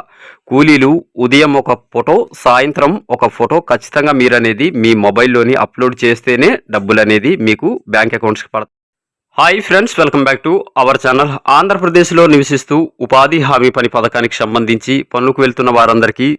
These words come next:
శుభవార్త అండి. ఉపాధి హామీ కూలీల యొక్క అకౌంట్స్కి డబ్బులు విడుదల చేయడానికి ఆంధ్రప్రదేశ్ ప్రభుత్వం సిద్ధంగా ఉంది. దీనికి సంబంధించిన ఉపాధి హామీ పని పథకానికి సంబంధించిన పాత బిల్లులు మరియు కొత్త బిల్లులకు సంబంధించిన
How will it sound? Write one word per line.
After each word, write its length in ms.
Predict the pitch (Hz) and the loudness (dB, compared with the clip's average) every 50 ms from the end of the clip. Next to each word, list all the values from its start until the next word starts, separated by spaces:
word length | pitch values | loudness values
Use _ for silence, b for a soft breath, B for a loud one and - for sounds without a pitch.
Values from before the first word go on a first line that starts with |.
| - _ - | -8 _ -10
శుభవార్త 460 | - 110 104 113 110 113 107 - 117 104 | -6 -2 0 2 2 2 2 0 -4 -2
అండి. 180 | 110 139 185 220 - - _ _ _ _ - | 0 0 -2 -2 -4 -10 _ _ _ _ -12
ఉపాధి 380 | 117 - 151 156 175 180 185 | -4 0 2 2 4 4 2
హామీ 300 | 175 165 151 143 143 147 156 | 2 2 2 0 0 0 -2
కూలీల 380 | 147 - 131 131 131 135 131 127 | -2 -2 -2 0 2 2 2 2
యొక్క 180 | 127 127 - 131 - 113 | 2 2 2 0 0 0
అకౌంట్స్కి 440 | 117 - 127 135 123 - - - 127 | 0 0 0 0 -2 -2 -4 -4 -2
డబ్బులు 280 | 117 117 104 113 117 117 | -2 -2 -2 0 0 0
విడుదల 240 | 113 110 107 104 98 - | 0 0 0 -2 -4 -2
చేయడానికి 440 | 113 107 101 107 107 107 - 135 165 180 - _ - 98 104 117 | -2 0 2 2 0 0 -2 -4 -4 -4 -6 _ -2 2 4 4
ఆంధ్రప్రదేశ్ 640 | 135 151 170 170 165 156 - 143 139 151 147 139 - - | 4 4 2 0 -2 -2 -2 0 0 2 0 0 0 -2
ప్రభుత్వం 380 | 123 120 110 120 110 - 123 123 - - | -4 -2 -2 -2 -2 -2 -2 -2 -2 -4
సిద్ధంగా 320 | 107 98 113 110 110 107 107 | -2 -2 0 2 2 2 2
ఉంది. 160 | 107 117 175 269 b b b b b b b b b - | 2 0 -2 -4 b b b b b b b b b -4
దీనికి 280 | 120 143 160 175 170 - | 0 2 2 2 2 0
సంబంధించిన 480 | 165 151 147 143 127 123 113 - 110 107 104 107 | 0 0 0 2 0 0 0 0 0 -2 -2 0
ఉపాధి 320 | - 143 156 165 165 165 156 | 2 2 2 4 4 2 2
హామీ 220 | 151 143 147 147 | 2 0 0 -2
పని 200 | - - 135 131 123 131 | -2 -2 -2 -2 -2 -2
పథకానికి 400 | 123 127 - 131 127 127 - - | -2 -2 -2 -2 -2 -2 -2 -2
సంబంధించిన 560 | 123 123 123 123 123 120 120 117 - 127 120 120 - _ - | -2 0 0 0 0 0 -2 -4 -2 -2 -2 -2 -2 _ 0
పాత 200 | 113 117 123 - 131 123 | 0 0 0 0 -2 0
బిల్లులు 260 | 123 123 123 123 120 120 117 | 2 2 2 2 2 2 0
మరియు 220 | 113 123 180 262 285 b b b b b b b b b - | 0 0 -2 -4 -6 b b b b b b b b b -2
కొత్త 180 | 156 - - 196 196 | -2 -2 0 0 2
బిల్లులకు 340 | 196 196 190 185 170 - 180 | 2 4 2 2 0 0 0
సంబంధించిన 440 | 160 165 160 156 156 143 156 151 | 0 2 2 2 0 0 -2 -2